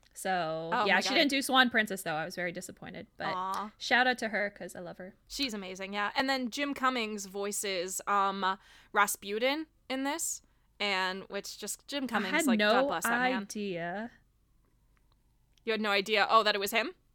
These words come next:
Speaker 1: Yeah, yeah, that it was
Speaker 2: Yeah.
Speaker 1: him. But, like, it, and then I was, when I was watching it, 'cause I looked this up first just to, like, get a feel for, like, voices and, 'cause I didn't, yeah, I didn't even recognize Kelsey Grammer and stuff like that.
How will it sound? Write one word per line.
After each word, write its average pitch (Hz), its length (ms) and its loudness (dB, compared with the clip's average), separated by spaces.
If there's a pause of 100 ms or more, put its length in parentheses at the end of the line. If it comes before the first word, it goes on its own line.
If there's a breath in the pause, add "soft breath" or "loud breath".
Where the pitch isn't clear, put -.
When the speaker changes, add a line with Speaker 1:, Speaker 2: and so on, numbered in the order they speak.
(300)
Speaker 1:
Yeah, 330 560 8
yeah, 320 300 2
that 226 160 -2
it 226 80 -2
was 311 120 2
Speaker 2:
Yeah. - 20 0
Speaker 1:
him. 285 260 -2
But, 214 120 -2
like, 202 360 -2
it, - 220 -4 (120)
and 240 140 4
then 233 340 4
I 247 80 6
was, - 400 -2 (140)
when 226 140 0
I 220 60 4
was 226 160 -2
watching 247 420 0
it, 220 120 0
'cause 220 140 -4
I 208 100 4
looked 214 240 -2
this 233 160 -2
up 226 200 0
first 240 520 4
just 214 180 -4
to, 214 80 -4
like, 190 280 -2
get 208 160 2
a 180 40 0
feel 220 220 -4
for, 220 140 -8
like, 175 340 -2
voices 220 560 -2
and, 180 200 -6
'cause 269 140 -2
I 247 100 8
didn't, 269 260 2
yeah, 247 240 8
I 208 100 4
didn't 233 240 0
even 208 280 -4
recognize 196 520 0
Kelsey - 300 -6
Grammer 202 420 -2
and 196 120 -6
stuff 196 160 -6
like 170 140 -4
that. 185 280 -2